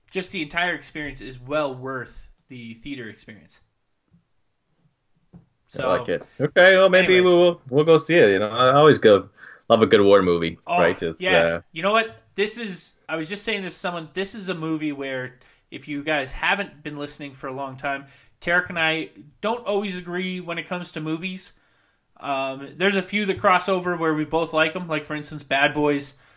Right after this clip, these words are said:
Speaker 1: Uh, something like this might be something we both like, but I'm a big artsy guy. He's a big blockbuster,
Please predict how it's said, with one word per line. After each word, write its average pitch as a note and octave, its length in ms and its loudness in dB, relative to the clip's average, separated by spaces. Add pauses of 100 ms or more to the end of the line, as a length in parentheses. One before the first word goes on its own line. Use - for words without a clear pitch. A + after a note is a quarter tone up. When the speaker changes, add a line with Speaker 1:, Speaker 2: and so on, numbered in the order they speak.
(160)
Speaker 1:
Uh, A2+ 460 -6
something C3 240 -8
like B2 180 -10
this D3 220 -2
might C#3+ 200 -2
be C#3+ 80 -8
something C#3 260 -8
we C3+ 80 -6
both C#3+ 300 -4
like, C3+ 240 -2
but B2+ 160 -2
I'm E3+ 160 -2
a F3 60 0
big D#3 200 0
artsy D#3 380 0
guy. D3 220 6
He's D#3+ 220 -10
a D#3+ 40 -12
big D3 220 -4
blockbuster, C#3 840 -4